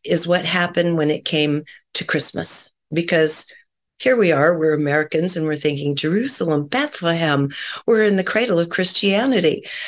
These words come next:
And so on Christmas morning, we asked our hostess, Marcia. Marcia was from South Africa. She had two children. She was divorced and decided to resettle. She was Jewish, decided to resettle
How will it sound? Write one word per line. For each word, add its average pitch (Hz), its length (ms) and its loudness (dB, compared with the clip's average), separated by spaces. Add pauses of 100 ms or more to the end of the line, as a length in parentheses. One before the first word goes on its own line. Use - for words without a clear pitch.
(260)
And 185 540 2
so 196 600 -2
on 185 220 0
Christmas 277 540 0
morning, 170 560 -2 (480)
we 196 240 2
asked 180 360 0
our 170 140 2
hostess, 160 760 0
Marcia. 160 600 -2 (320)
Marcia 190 460 2
was 220 220 -2
from 208 180 -2
South 190 280 0
Africa. 175 500 -2
She 202 200 0
had 165 180 -2
two 175 140 -2
children. 170 420 0
She 202 160 0
was 196 180 0
divorced 165 520 -2
and 160 100 0
decided 165 440 -2
to 160 100 -4
resettle. 165 420 0
She 160 160 -2
was 190 120 -2
Jewish, 165 600 -2
decided 170 460 0
to 165 100 -2
resettle 160 520 0